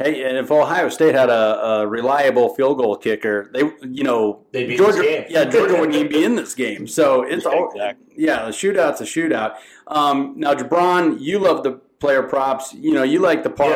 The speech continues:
Speaker 1: parlays. It's in your namesake. You have to have some, your eye on a couple of these players here.
Speaker 2: Well, my first one that I wanna just, you know, I think I wanna lock in is Max Duggan, T C U quarterback, over under thirty-five and a half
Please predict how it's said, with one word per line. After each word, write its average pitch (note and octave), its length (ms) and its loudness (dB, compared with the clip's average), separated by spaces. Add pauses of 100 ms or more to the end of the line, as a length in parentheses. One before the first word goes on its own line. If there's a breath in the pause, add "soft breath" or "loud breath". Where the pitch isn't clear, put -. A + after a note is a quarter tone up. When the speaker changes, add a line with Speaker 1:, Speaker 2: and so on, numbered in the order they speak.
Speaker 1:
parlays. C3+ 260 -4
It's C3 160 -6
in D#3 80 6
your C#3+ 100 4
namesake. C#3+ 600 0 (560 loud breath)
You E3+ 240 -2
have D#3 160 0
to B2+ 100 -2
have B2 180 0
some, A#2+ 380 -6
your C3 180 -4
eye B2+ 140 0
on A#2+ 240 -4
a - 80 -10
couple B2+ 260 0
of A#2 80 0
these G#2+ 160 -6
players G#2+ 360 0
here. F#2+ 200 -8
Speaker 2:
Well, E3 380 -2
my D#3 160 -4
first - 340 -2
one D3 140 -4
that C3 120 -2
I - 120 -2
wanna B2+ 240 -6
just, - 340 -4
you B2+ 140 -18
know, A2 260 -2
I B2+ 140 -2
think B2+ 180 -4
I A#2+ 40 -8
wanna A#2+ 160 -6
lock A#2 340 -2
in B2 140 -4
is A2 100 -8
Max C3+ 380 -6
Duggan, A#2+ 640 -4
T D3+ 160 -6
C C#3 140 -10
U C3 80 -10
quarterback, B2 580 -4 (480)
over D#3 260 0
under C#3+ 300 -4
thirty-five C3+ 520 -2
and A#2+ 80 -6
a A#2 60 -8
half B2 380 -6